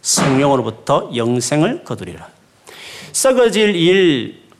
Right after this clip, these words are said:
혹은 썩지 않을 일을 예수님도 언급하셨지만 여기서 갈라디아서의 말씀에 의하면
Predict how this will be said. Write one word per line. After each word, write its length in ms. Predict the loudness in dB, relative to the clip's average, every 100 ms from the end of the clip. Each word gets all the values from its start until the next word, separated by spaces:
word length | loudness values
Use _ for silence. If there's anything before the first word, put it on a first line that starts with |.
| _
혹은 300 | 0 4 4
썩지 300 | 4 0 0
않을 280 | 2 2 2
일을 280 | 2 2 2
예수님도 340 | 2 0 2
언급하셨지만 800 | 2 2 2 0 -4 -4 -4 0
여기서 640 | 2 2 2 2 0 -4 -4
갈라디아서의 640 | 0 2 4 2 2 2
말씀에 380 | 0 0 0 0
의하면 640 | 2 0 0 0 0 -2